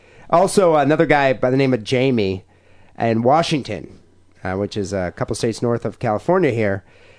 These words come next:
he sent another article about two charged, two people were charged with the rape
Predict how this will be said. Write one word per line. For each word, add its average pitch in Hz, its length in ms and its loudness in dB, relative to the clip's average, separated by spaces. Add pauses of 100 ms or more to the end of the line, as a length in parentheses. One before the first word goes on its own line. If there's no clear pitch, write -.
(120)
he 208 140 2
sent 196 220 0
another 151 280 2
article 131 380 0
about 113 380 0 (240)
two 233 260 0
charged, 139 840 -2
two 190 120 -2
people 170 300 0
were 135 100 2
charged 123 460 0
with 127 140 -2
the 120 80 0
rape 127 420 0